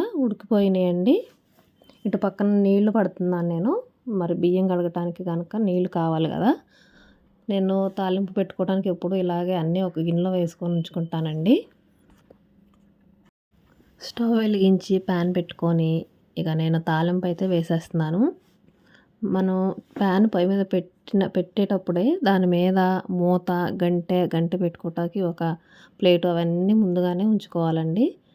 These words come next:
లేదంటే మనం తాలింపు వేసి గంటె కోసం, ప్లేట్ కోసం అటు తిరిగేసామనుకోండి,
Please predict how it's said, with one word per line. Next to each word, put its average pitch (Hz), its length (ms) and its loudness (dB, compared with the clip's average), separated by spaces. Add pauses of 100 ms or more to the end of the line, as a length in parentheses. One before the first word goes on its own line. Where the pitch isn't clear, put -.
(280)
లేదంటే 185 460 2
మనం 185 240 0
తాలింపు 180 440 0
వేసి 175 300 -2 (1080)
గంటె 190 320 2
కోసం, 190 300 0
ప్లేట్ 180 320 2
కోసం 180 240 -2
అటు 170 180 -4
తిరిగేసామనుకోండి, 170 960 0